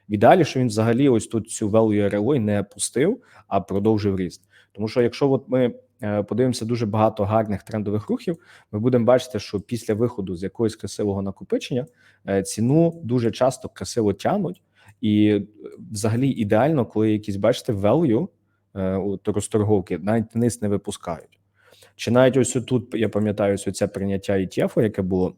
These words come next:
на біточок. Подивіться, як, е, біточок вийшов з наторговки. І що він зробив? Боковик.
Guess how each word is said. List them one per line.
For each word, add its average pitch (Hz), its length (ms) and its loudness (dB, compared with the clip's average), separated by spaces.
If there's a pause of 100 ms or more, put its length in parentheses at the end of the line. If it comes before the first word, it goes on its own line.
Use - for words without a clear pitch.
(600)
на 113 160 2
біточок. 92 520 -2
Подивіться, 104 380 0
як, 98 180 -2 (320)
е, 98 160 2
біточок 101 460 0
вийшов 170 280 4
з 127 60 -2
наторговки. 107 680 -2
І - 40 -20
що - 160 0
він 147 100 4
зробив? 127 360 0
Боковик. 113 600 -2